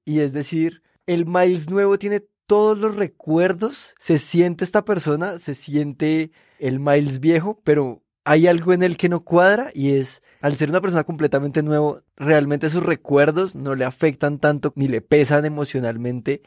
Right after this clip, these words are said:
y anímicamente como al Miles viejo, y su cuerpo no tiene la memoria corporal del Miles viejo.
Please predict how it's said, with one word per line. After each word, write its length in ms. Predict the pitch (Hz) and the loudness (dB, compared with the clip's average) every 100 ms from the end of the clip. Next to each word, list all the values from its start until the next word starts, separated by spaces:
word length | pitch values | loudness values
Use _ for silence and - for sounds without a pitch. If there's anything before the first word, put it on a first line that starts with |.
| - | -4
y 120 | 143 | 0
anímicamente 680 | 123 127 135 131 139 123 135 | 2 0 -2 0 0 0 -4
como 200 | 139 135 | -2 -2
al 140 | 131 | -2
Miles 360 | 117 120 113 127 | -2 -4 -4 0
viejo, 320 | 156 175 220 _ - | 2 2 -2 _ -8
y 100 | 175 | -6
su 160 | - 135 | -4 -2
cuerpo 400 | 160 165 156 160 | 4 4 4 0
no 120 | 165 | 0
tiene 220 | 170 160 | 2 2
la 100 | 160 | 2
memoria 360 | 156 131 123 120 | 0 0 -2 0
corporal 480 | 135 127 127 113 | -2 0 -2 0
del 140 | 117 117 | -4 -4
Miles 260 | 117 123 | -6 -8
viejo. 320 | 117 120 113 | -6 -6 -6